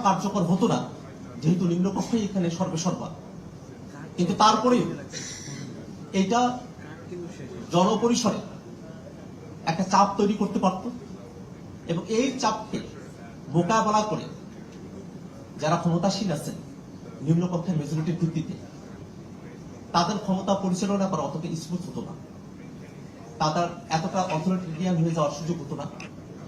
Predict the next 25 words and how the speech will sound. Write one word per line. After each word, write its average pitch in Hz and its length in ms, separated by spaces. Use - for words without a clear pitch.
তারা 165 200
এই 165 120
জায়গায় 175 280
একটা - 200
চেক 165 120
অ্যান্ড 151 180
ব্যালেন্সের 143 340
মধ্যে 123 220
আসতে - 200
পারত। 120 200
এর 240 140
বাইরে 240 240
গিয়ে 226 160
আরো 180 140
একটা 180 220
বিষয় - 260
আছে, - 140
রাজনৈতিক 175 460
সংস্কৃতির - 520
বিষয়। - 220
আমরা 254 180
বাংলাদেশের 240 540
পূর্বেকার 240 500
যে 240 60
রাজনীতি 185 360